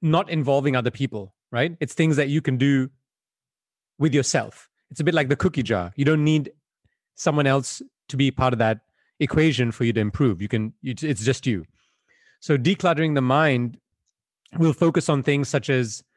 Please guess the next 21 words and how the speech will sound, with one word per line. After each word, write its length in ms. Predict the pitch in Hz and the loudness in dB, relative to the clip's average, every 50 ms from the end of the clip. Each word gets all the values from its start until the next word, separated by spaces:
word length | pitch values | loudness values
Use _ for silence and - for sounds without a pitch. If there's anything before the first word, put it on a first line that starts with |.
| _ _ | _ _
why 260 | - 123 131 135 139 147 | -4 0 2 2 2 2
there's 200 | 135 143 127 127 | 2 2 2 2
no 160 | 135 131 127 | 2 2 2
reason 300 | 120 127 123 113 120 113 | 2 2 2 0 0 -2
to 80 | - 113 | -2 0
worry. 440 | 113 120 123 113 101 107 117 - _ _ _ _ _ _ _ _ _ _ _ _ _ _ _ _ _ _ _ _ _ _ _ _ _ _ _ _ _ _ _ _ _ _ _ _ _ _ _ | 0 2 0 0 -2 -6 -12 -18 _ _ _ _ _ _ _ _ _ _ _ _ _ _ _ _ _ _ _ _ _ _ _ _ _ _ _ _ _ _ _ _ _ _ _ _ _ _ _
And, 280 | 135 131 131 123 127 - - _ _ _ _ _ _ _ _ _ _ _ _ _ _ _ _ _ _ | -2 0 0 0 -2 -4 -10 _ _ _ _ _ _ _ _ _ _ _ _ _ _ _ _ _ _
you 100 | 170 175 | -2 0
know, 100 | 156 139 | 2 4
I, 360 | 135 139 147 135 123 - 87 - - _ - | 4 2 2 0 -4 -8 -10 -12 -16 _ -4
I'll, 300 | 143 135 131 117 113 160 | -2 -2 -2 -2 -2 -2
I'll 120 | 143 139 | -2 0
dive 300 | 123 131 123 131 135 120 - - - - - - - - 147 | 0 2 2 2 2 2 0 -2 -2 -2 -4 -4 -4 -6 -4
<laughs> 60 | - | -2
a 40 | 143 | 0
little 180 | 135 143 135 | 2 2 2
deep 220 | 117 131 147 - 147 | 2 0 0 2 2
in 100 | 131 123 | 2 2
this 180 | 123 113 - | 0 0 -2
one. 220 | - 117 117 120 117 - - - - - _ - | -2 -4 -4 -4 -6 -10 -16 -20 -20 -18 _ -2
I, 280 | 127 135 139 151 160 | 0 0 0 0 -2